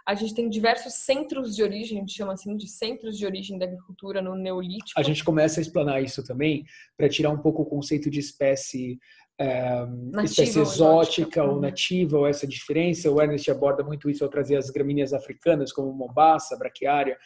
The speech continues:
Speaker 1: Uhum.
Speaker 2: como, como agentes aí dinamizador do sistema e produtores de biomassa, fixadores de nitrogênio, ou produtores de nitrogênio, né, como uma bomba de nitrogênio no sistema.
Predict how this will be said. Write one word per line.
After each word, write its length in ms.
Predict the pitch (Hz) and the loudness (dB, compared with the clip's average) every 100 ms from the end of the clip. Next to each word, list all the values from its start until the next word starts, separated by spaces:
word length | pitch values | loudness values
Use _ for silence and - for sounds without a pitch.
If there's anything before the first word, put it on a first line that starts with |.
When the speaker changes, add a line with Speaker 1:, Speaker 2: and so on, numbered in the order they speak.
| - | -16
Speaker 1:
Uhum. 80 | 190 180 | -14 0
Speaker 2:
como, 480 | 160 143 143 170 - | 2 4 2 2 -2
como 220 | 156 147 | -2 0
agentes 400 | 139 143 147 131 | 0 0 -4 0
aí 440 | 139 139 135 127 127 | 2 4 2 -2 -4
dinamizador 640 | 151 147 143 135 135 143 | -2 0 2 0 0 -2
do 60 | 135 | -4
sistema 380 | 135 - 165 143 | -14 -4 -4 -2
e 40 | |
produtores 500 | - 131 131 147 135 | -4 -6 0 0 0
de 40 | 127 | -2
biomassa, 440 | 131 127 160 - | -6 -2 -2 -2
fixadores 500 | - - 131 139 139 | -14 -12 -4 -2 -4
de 120 | 127 131 | -8 -10
nitrogênio, 560 | 131 - 123 143 135 | -10 -8 -4 -4 -2
ou 100 | 127 | -6
produtores 720 | - 151 135 - 160 151 120 | -2 -4 -4 0 2 4 0
de 140 | 113 123 | -10 -12
nitrogênio, 600 | 120 123 127 131 175 135 | -12 -10 -6 -4 -4 -4
né, 140 | 135 | -8
como 240 | - 123 120 | -10 -20 -12
uma 160 | 127 | -12
bomba 300 | 117 135 135 | -6 -6 -6
de 100 | 123 | -10
nitrogênio 460 | 123 123 127 127 127 | -12 -10 -10 -10 -12
no 80 | 127 | -16
sistema. 580 | - - 185 190 190 | -16 -4 0 0 0